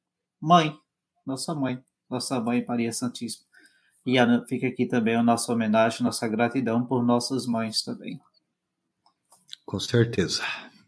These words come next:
Speaker 2: né?
Speaker 1: Que, que não cansam de interceder por nós, né? Pedindo a Deus. É,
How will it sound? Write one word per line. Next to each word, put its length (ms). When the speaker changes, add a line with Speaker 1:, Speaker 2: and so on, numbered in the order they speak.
Speaker 2:
né? 320
Speaker 1:
Que, 720
que 200
não 260
cansam 560
de 120
interceder 920
por 200
nós, 500
né? 200
Pedindo 680
a 60
Deus. 460
É, 460